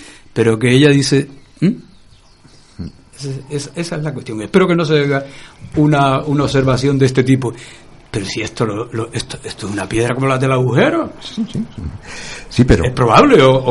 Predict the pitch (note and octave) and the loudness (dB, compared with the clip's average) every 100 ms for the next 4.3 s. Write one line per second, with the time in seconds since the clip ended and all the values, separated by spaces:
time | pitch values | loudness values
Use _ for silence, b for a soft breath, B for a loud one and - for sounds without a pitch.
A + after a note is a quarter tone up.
0 | B2+ A#2 A2 G2 D#3+ C#4+ E3+ C3+ D#4+ B3 | 2 2 0 2 2 2 2 2 0 0
1 | D3 C3+ B2+ B2+ A2 - D4 E3 C#3 B2+ | 0 -2 -6 -8 -2 -2 0 -2 0 0
2 | A#2+ - - G#2+ G#2+ C3+ A2+ - - - | -2 -6 -6 -2 4 4 2 -4 -12 -10
3 | - - A2 G2 A2 A#2+ G2 F#2 - A#2+ | -6 -2 2 2 2 2 2 -2 -4 -4
4 | G#2 E2 | -4 -4